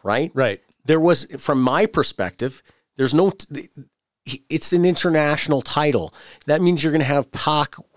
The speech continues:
Speaker 1: wrestle for it. Orange Cassidy might lose at some point. You want it to be guys that have an international flavor to it. Jeff Jarrett is as Southern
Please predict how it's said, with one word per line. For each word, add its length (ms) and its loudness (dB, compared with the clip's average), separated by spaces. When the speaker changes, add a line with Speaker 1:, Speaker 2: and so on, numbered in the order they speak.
Speaker 1:
wrestle 280 -2
for 300 -6
it. 120 -14
Orange 240 2
Cassidy 420 -2
might 240 2
lose 300 0
at 60 -4
some 120 -2
point. 180 -4
You 100 0
want 240 2
it 80 -6
to 80 -4
be 100 -4
guys 500 -2
that 100 -8
have 180 -2
an 80 -2
international 680 -2
flavor 440 -2
to 200 2
it. 120 0
Jeff 220 -2
Jarrett 260 2
is 160 0
as 80 -2
Southern 640 0